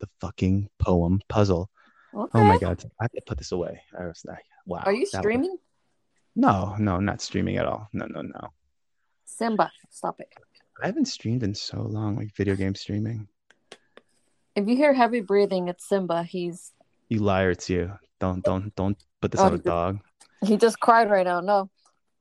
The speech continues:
Speaker 1: Aw,
Speaker 2: Look,
Speaker 1: little
Speaker 2: watch this thing.
Speaker 1: baby.
Speaker 2: You hear him breathing?
Speaker 1: Did you put him up to the mic?
Speaker 2: Yeah.
Speaker 1: That's why, yeah, I heard him.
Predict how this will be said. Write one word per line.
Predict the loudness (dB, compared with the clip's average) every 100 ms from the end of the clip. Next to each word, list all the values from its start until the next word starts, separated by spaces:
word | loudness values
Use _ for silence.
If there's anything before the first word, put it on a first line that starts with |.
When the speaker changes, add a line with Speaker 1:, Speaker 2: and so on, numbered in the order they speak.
| -6
Speaker 1:
Aw, | -2 0 0 -2 -2
Speaker 2:
Look, | 0
Speaker 1:
little | 0 -2
Speaker 2:
watch | -6
this | -6
thing. | -4
Speaker 1:
baby. | -2 0 -2 -4 -8 -2 0 -2 _ -20 -20 -20 -20 _ _ _ _ 4 6 4 -8 -20 -20 _ -20 -20 _ _ _ -6
Speaker 2:
You | -4
hear | -2 -4
him |
breathing? | -6 -4 -6 -8 _ _ _ _
Speaker 1:
Did | -4 -4
you |
put | 2 4 4
him | 2 0
up | -2 -2 -2
to | 0
the | 2
mic? | 2 0 -4 -16 _ _
Speaker 2:
Yeah. | 4 4 4 0 _ _ _ _ _ -20
Speaker 1:
That's | -10
why, | -4
yeah, | 0 0
I | 0
heard | -2 0
him. | 0 -2